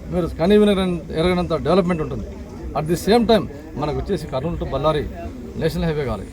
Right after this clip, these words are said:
ఎస్పెషల్ మన పార్లమెంట్లో ఒక్కటి కూడా హైవే లేదు. ప్రజలంతా మీరు విఘ్నులై ఆలోచించండి, ఎక్కడన్నా ఒక హైవే ఉందా మనకు? ఒక్క హైవే లేదు మనకు.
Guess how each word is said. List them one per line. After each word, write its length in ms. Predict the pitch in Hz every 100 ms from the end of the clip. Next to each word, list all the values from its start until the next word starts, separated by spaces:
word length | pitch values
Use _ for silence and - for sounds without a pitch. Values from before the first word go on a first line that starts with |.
| -
ఎస్పెషల్ 400 | 117 - 151 131 - - - 160 -
మన 100 | 165
పార్లమెంట్లో 680 | - - 214 240 233 202 208
ఒక్కటి 260 | - 196 202
కూడా 140 | 190
హైవే 220 | 165 160
లేదు. 140 | 135 98 - - - - - 143
ప్రజలంతా 360 | 175 226 226
మీరు 160 | 226 190
విఘ్నులై 300 | 160 220 220
ఆలోచించండి, 500 | 196 202 175 165 98 - - - -
ఎక్కడన్నా 260 | 160 214 220
ఒక 160 | 185 -
హైవే 200 | 160 214
ఉందా 200 | 233 202
మనకు? 200 | 208 175 - - - - - 175
ఒక్క 180 | 175 202
హైవే 260 | 185 185
లేదు 140 | 156 135
మనకు. 180 | 110